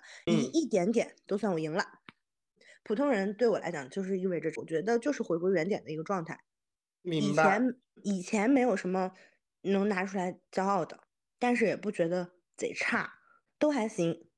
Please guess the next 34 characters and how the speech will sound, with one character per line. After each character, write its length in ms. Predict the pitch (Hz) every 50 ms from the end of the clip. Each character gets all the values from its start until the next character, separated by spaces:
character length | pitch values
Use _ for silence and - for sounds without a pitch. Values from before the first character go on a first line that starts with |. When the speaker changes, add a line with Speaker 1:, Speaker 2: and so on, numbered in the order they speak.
| _ _ _ _ _ _ _ _ _ _
Speaker 1:
但 220 | - 285 285 285
是 120 | - 269 254
呢， 320 | 240 214 202 202 208 - -
因 200 | - 262 269 269
为 280 | 247 226 226 233 233 - - _ _ _
你 180 | - 196 185 -
进 160 | 170 - 269
入 120 | 269 240
到 160 | 226 220 214 208
了 140 | 190 190
另 120 | 214 233 247
外 160 | 262 269 226
一 20 |
个 80 | 165 151
状 180 | - - - 170
态 200 | - 175 151 151
里， 220 | 139 - - - _ _ _
或 80 | - 208
者 40 | 180
说 200 | - 208 202 208
进 260 | - - - 240 240
入 80 | 226
到 160 | 214 208 208 202
了 140 | 196 196
另 200 | 208 220 277 262
外 200 | 254 277 285 233
一 80 | 180 180
个 80 | 190 190
层 200 | - - 170 185
级 140 | 185 190
的 100 | 156 175
心 220 | 185 - - 208 214
态 180 | 214 220 180
里， 220 | 156 - - -